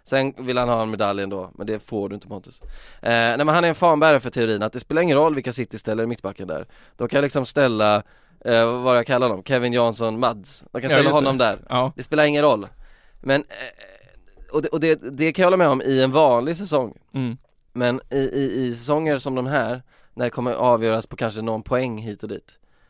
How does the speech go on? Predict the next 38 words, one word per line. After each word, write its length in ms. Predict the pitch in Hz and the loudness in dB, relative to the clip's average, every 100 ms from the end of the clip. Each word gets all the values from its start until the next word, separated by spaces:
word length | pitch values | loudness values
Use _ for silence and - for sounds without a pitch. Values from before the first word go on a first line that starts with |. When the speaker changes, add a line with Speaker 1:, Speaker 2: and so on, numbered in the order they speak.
| _ _ _ | _ _ _
Speaker 1:
då 240 | - 135 120 | -6 -4 -2
kan 240 | 147 131 | 0 0
det 60 | 127 | 0
ändå 140 | 101 | -4
bli 100 | 95 | -6
helt 140 | 95 107 | -8 -6
avgörande. 360 | - 107 82 - _ - | -6 -8 -12 -20 _ -4
Speaker 2:
Ja, 320 | 151 175 - | 0 0 0
alltså, 220 | 156 175 - - - | -6 -6 -10 -20 -6
grejen 220 | 180 190 | -4 -2
är 60 | 185 | -2
att 80 | |
Pontus 360 | - 165 - 127 | -2 -4 -6 -4
har 80 | 147 | -2
rätt. 180 | 170 - | -2 -2
Det 80 | |
är 20 | 139 | -4
lite 220 | 202 - | -4 -6
svårt 320 | 185 190 - | -4 -4 -4
att 60 | 131 | -4
veta 280 | 147 - | -4 -6
exakt 360 | - - 117 - | -8 -10 -12 -10
vad 80 | 117 | -8
man 100 | 120 | -6
ska 140 | - | -6
angripa 500 | 151 175 135 123 160 | -6 -4 -4 -4 -4
det 80 | 170 | -4
här, 180 | 139 113 | -4 -4
för 120 | - | -8
det 60 | 120 | -8
finns 240 | 135 - | -8 -6
rätt 200 | 139 - | -8 -4
många 300 | 151 147 120 | -4 -4 -4
olika 440 | 143 147 123 - | -4 -4 -6 -4
infallsvinklar 800 | 117 156 156 120 - 123 117 127 | -4 -4 -4 -6 -4 -6 -6 -8
på 100 | - | -8
Speaker 1:
Mm. 100 | 117 | -4
Speaker 2:
vad 360 | 127 120 117 | 0 0 0